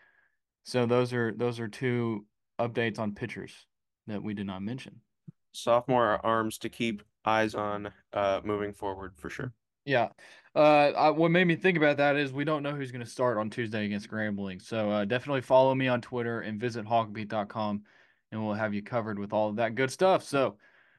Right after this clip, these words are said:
Speaker 1: Robert, thank you. It was a great time in Arlington. It's always, it's always a fun trip down there. And so looking forward to it next year and looking forward to the rest of the season, man. Friday nights or Thursdays, um, I mean, it's gonna be can't miss stuff when Hagen Smith's on the mound all year, dude.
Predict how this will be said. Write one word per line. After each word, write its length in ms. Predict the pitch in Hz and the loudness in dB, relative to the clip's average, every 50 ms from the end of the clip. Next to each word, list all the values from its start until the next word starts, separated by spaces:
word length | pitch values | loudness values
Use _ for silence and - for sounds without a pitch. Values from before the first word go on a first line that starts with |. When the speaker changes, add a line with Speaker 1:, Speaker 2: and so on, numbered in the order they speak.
| _ _ _ - | _ _ _ 2
Speaker 1:
Robert, 420 | 123 147 175 190 180 156 110 - - | 4 6 6 6 6 2 0 0 0
thank 260 | 135 151 175 170 170 | 0 0 0 0 -2
you. 180 | 196 196 202 | -2 -2 0
It 40 | 190 | 0
was 100 | 151 131 | -2 -2
a 40 | 131 | -2
great 220 | 123 151 151 156 | -2 -2 -2 -2
time 220 | 156 170 165 160 156 | -2 -4 -4 -2 0
in 60 | 151 | 0
Arlington. 640 | 147 147 156 156 156 156 151 151 156 143 147 147 143 _ _ _ - | 0 0 0 0 -2 -6 -8 -10 -10 -10 -12 -12 -16 _ _ _ -14
It's 160 | 127 123 - | -4 2 6
always, 400 | 147 151 151 147 143 139 131 110 | 8 8 8 8 6 4 2 0
it's 160 | - 120 - | -2 0 4
always 260 | 160 151 143 135 127 | 4 6 6 4 2
a 40 | 113 | -2
fun 280 | 104 - - 120 117 113 | -6 -4 -4 -2 -2 -2
trip 240 | - - 120 110 101 | -4 -4 -4 -4 -2
down 240 | 113 113 113 113 | -2 -2 -2 -2
there. 320 | 117 113 113 110 107 107 - _ _ - | -2 0 0 -2 -2 -4 -8 _ _ -8
And 200 | 113 113 110 101 | -6 -6 -6 -4
so 200 | - 120 117 110 | -4 -4 -2 -2
looking 260 | 113 127 131 147 135 | 0 -2 -2 -2 -2
forward 280 | 131 147 143 135 127 - | 0 2 2 2 2 2
to 100 | 143 131 | 0 0
it 80 | 120 | 0
next 320 | 117 120 123 131 - - - | 0 0 -2 -2 -4 -6 -4
year 320 | 131 131 127 127 123 - _ _ _ _ _ _ _ _ _ _ _ _ - | -2 0 0 0 -2 -6 _ _ _ _ _ _ _ _ _ _ _ _ -8
and 120 | 113 117 | -4 -2
looking 180 | 131 151 185 185 | 0 0 0 0
forward 200 | 214 220 214 208 | 2 2 4 4
to 60 | 196 | 6
the 80 | 185 | 6
rest 200 | 175 175 175 - | 4 2 2 0
of 40 | 160 | -2
the 60 | 156 | -4
season, 300 | 151 - 170 170 160 131 | -4 -4 -4 -4 -4 -4
man. 200 | 120 123 120 123 | -2 -2 -2 -2
Friday 360 | 120 - 139 147 160 165 165 156 | 0 2 4 4 4 4 2 2
nights 540 | 151 147 151 160 170 160 - - - - - _ _ _ - | 2 2 2 0 0 -2 -4 -10 -16 -18 -20 _ _ _ -6
or 180 | 127 131 131 | -4 -2 -2
Thursdays, 680 | 123 - 131 143 147 139 156 156 156 160 151 - - - _ - | 0 2 2 2 2 2 2 2 2 0 -2 -4 -10 -16 _ -8
um, 440 | 110 120 117 113 110 107 104 104 104 _ _ _ _ _ _ _ _ _ - | -4 -2 -2 0 0 -2 -2 -4 -6 _ _ _ _ _ _ _ _ _ -8
I 80 | 113 123 | -6 -4
mean, 380 | 127 123 120 113 110 104 104 - _ _ _ _ _ _ _ _ _ _ _ _ _ _ _ _ _ | -2 -2 -2 -2 -2 -4 -6 -8 _ _ _ _ _ _ _ _ _ _ _ _ _ _ _ _ _
it's 180 | - 127 123 - | -6 -6 -4 -2
gonna 160 | 139 143 143 | -2 -2 -2
be 100 | 131 123 | -2 -4
can't 280 | - - 135 127 113 113 | -4 -4 -4 -4 -2 -2
miss 200 | 120 117 110 - | -2 -4 -4 -6
stuff 320 | - - 117 113 107 110 | -4 -2 0 0 0 -2
when 100 | 110 104 | -4 -6
Hagen 240 | 104 107 104 104 101 | -6 -4 -4 -4 -4
Smith's 280 | 101 - 110 107 101 110 | -4 -6 -8 -8 -8 -8
on 80 | 101 | -8
the 60 | 98 | -8
mound 300 | 95 95 95 95 98 95 | -8 -8 -8 -8 -8 -8
all 140 | 95 92 92 | -10 -10 -10
year, 180 | 95 95 95 95 | -8 -8 -8 -8
dude. 240 | 90 92 92 92 | -8 -10 -10 -12